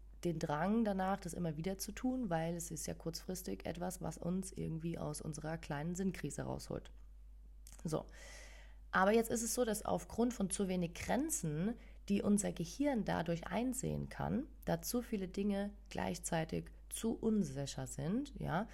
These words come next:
Und wir haben ja gelernt, wenn ihr schon länger Teil von dem Podcast seid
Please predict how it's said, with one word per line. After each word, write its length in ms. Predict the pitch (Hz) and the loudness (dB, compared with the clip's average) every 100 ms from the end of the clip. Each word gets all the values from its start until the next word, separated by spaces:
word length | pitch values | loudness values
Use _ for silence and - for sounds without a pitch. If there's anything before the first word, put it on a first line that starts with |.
| - - | -12 -4
Und 120 | 170 | 2
wir 120 | 180 | 4
haben 120 | 180 | 4
ja 80 | 175 | 2
gelernt, 560 | 165 160 160 202 220 - - - - | 2 4 4 4 2 -2 -14 -6 2
wenn 120 | 185 | 4
ihr 80 | 180 | 4
schon 260 | 175 170 | 2 2
länger 280 | 160 175 165 | 2 2 2
Teil 280 | - 165 208 | 2 2 4
von 120 | 240 | 2
dem 100 | 226 | 0
Podcast 400 | 226 220 202 196 | -2 -4 -4 -2
seid 280 | 135 - | 0 0